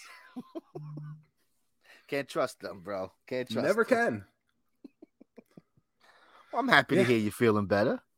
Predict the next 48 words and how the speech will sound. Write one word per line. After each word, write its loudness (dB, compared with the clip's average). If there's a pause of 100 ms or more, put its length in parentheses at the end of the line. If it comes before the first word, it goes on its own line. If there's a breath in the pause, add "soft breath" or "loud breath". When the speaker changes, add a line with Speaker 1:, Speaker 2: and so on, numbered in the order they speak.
(120)
Speaker 2:
Yeah, 0
I 8
was, 2
uh, 10
no, 4
I, 0
I -2 (140)
did 2
the, 2
uh, 2 (200)
Major 0
Pod 2
Toy 6
Drive 2
last -2
week, 2
last -2
Thursday. 6 (580 soft breath)
And, 4
uh, 2
basically, 2
as 0
soon 4
as 4
I 2
got -4
back 0
to -8
Florida, 2
I -2
was -2
like, -4
"Oh, 2
you 0
know -2
what? -2
I'm 0
not 0
feeling 2
exactly 0
right." 6
I 0
went 0
down 2
to -2
take 0
a -2
nap, 0